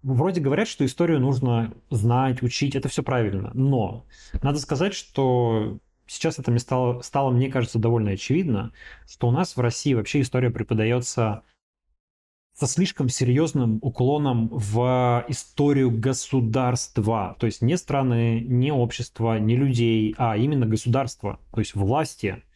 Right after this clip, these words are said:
И в этом контексте самый, самый главный, еще такой самый, как бы, позитивный становится военная история.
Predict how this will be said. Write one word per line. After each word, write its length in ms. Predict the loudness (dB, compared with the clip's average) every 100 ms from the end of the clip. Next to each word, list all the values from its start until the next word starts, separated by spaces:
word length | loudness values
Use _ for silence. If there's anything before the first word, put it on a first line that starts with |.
| -20 -16 -12 -2
И 340 | 2 4 2
в 260 | 2 2 2
этом 720 | 0 -4 _ -4 0 0 0
контексте 580 | 0 -2 0 -2 -4 -6
самый, 680 | -4 0 0 2 0 -2 -6 -4
самый 280 | -2 0
главный, 340 | 2 0 2 0
еще 180 | -2 -4
такой 200 | -4 -2
самый, 340 | 0 0 0
как 220 | -2 -2
бы, 260 | -2 -2 -6 -4
позитивный 480 | 0 0 0 0 0
становится 360 | 0 -2 0 0
военная 480 | 2 2 2 0
история. 540 | -2 -2 -2 0 -4